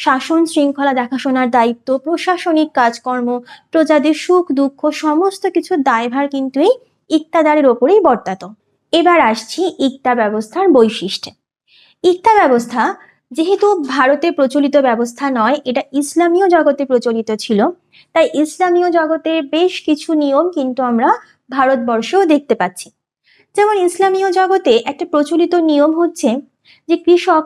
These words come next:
তার উৎপন্ন ফসলের উদ্ধৃত একটা অংশ তার রাষ্ট্রকে সে দেবে। সুলতানি আমলে এই যে রাষ্ট্রের প্রাপ্য যে অংশটা, সেটাকেই বলা হচ্ছে রাজস্ব এবং এই রাজস্ব আদায়ের জন্য কিন্তু ইক্তা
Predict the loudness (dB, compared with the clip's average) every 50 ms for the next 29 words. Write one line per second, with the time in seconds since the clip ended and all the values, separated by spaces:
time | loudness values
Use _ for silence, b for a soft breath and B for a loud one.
0 | 0 0 0 2 2 0 -2 -2 -2 -2 -2 0 0 -2 -2 0 0 0 0 0
1 | -2 0 2 2 0 0 -2 _ _ _ _ _ _ _ -2 0 0 0 0 0
2 | 0 2 2 2 2 0 0 -2 0 0 0 0 0 -2 0 0 0 0 0 -2
3 | _ _ _ _ _ -6 -4 -2 0 0 -2 -2 -4 -6 -6 -4 -2 -2 -2 -4
4 | -6 b b b b b -4 -2 -2 2 2 2 2 0 -2 -12 _ _ _ _
5 | _ _ _ _ _ _ _ _ _ _ _ _ 2 4 4 4 4 2 2 2
6 | 4 2 2 2 2 2 2 2 0 -4 _ _ _ _ -4 0 0 2 4 4
7 | 4 4 4 2 0 -4 -6 -4 -2 -2 -2 0 0 0 0 0 -2 -2 -2 -2
8 | 0 2 2 2 4 4 2 0 0 0 -2 0 0 0 -2 -2 -2 -2 0 0
9 | 0 0 0 0 0 2 2 2 2 2 0 -2 -2 -4 -4 -2 0 0 0 0
10 | 0 0 -2 -2 -2 -2 -2 0 0 -2 -4 -4 -2 0 0 2 0 0 -2 -2
11 | -2 -2 -2 -2 0 0 2 2 2 0 0 -2 -2 -2 -4 -4 -4 -2 -2 0
12 | -2 -2 -4 -6 -6 -2 0 0 0 -2 _ _ _ _ _ _ _ -8 -8 -8
13 | -4 0 0